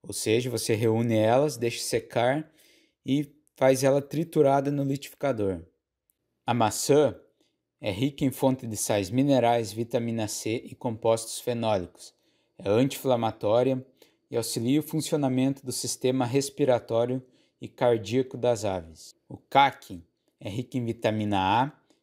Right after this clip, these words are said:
vitamina C, vitamina E e B um, B dois, B seis e B doze. Combate o estresse da ave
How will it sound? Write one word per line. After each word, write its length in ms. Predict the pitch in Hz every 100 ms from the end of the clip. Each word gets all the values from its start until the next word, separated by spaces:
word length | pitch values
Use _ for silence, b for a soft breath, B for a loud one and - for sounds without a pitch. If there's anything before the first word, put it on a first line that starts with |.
| _
vitamina 600 | 107 107 - 117 113 104 101
C, 540 | - - 131 151 b b b _
vitamina 720 | 107 123 123 127 120 120 113 110
E 320 | 113 139 147 _ -
e 80 |
B 280 | 117 123 120
um, 280 | 110 139 180 - _ -
B 160 | 120
dois, 400 | 101 110 135 143
B 200 | 123 120
seis 640 | 110 - 120 131 151 - - _ _ _ -
e 80 |
B 220 | 107 127 123
doze. 580 | 113 113 95 87 82 _ _ _ _ _
Combate 480 | - 110 101 123 127
o 40 | 127
estresse 580 | - - 110 113 -
da 280 | 104 95 98 117
ave 340 | 123 147